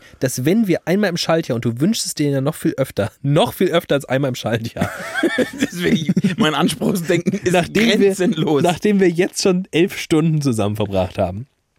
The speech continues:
Speaker 1: machen wir jetzt, verbringen wir auch noch den Abend zusammen.
Speaker 2: Wie Idioten.
Speaker 1: Mega schön, mega cool, mega nice. Aber du Arschgeige bist jetzt wieder auf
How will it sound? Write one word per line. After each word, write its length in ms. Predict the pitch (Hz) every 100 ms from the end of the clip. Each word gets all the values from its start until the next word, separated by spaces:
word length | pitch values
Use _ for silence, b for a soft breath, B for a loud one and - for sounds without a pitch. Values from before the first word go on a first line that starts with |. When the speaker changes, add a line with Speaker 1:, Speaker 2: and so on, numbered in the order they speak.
| _ _ _ B B B B -
Speaker 1:
machen 300 | 127 175 202
wir 100 | 180
jetzt, 180 | 156 143
verbringen 280 | 143 180 202
wir 80 |
auch 40 | 175
noch 80 | 160
den 160 | 147
Abend 280 | 139 147 160
zusammen. 340 | 98 95 90 143
Speaker 2:
Wie 120 | 143
Idioten. 180 | 160 220
Speaker 1:
Mega 120 | 208
schön, 360 | 190 - 117 127 147
mega 260 | 180 180 -
cool, 200 | 127 113
mega 280 | 135 170 170
nice. 420 | 143 98 95 123 b b b b -
Aber 180 | 143
du 260 | 143 156 208 - -
Arschgeige 760 | 160 202 - 110 95 92 143 196 b b _
bist 220 | - 165 202
jetzt 180 | -
wieder 240 | 175 170 -
auf 260 | 135 -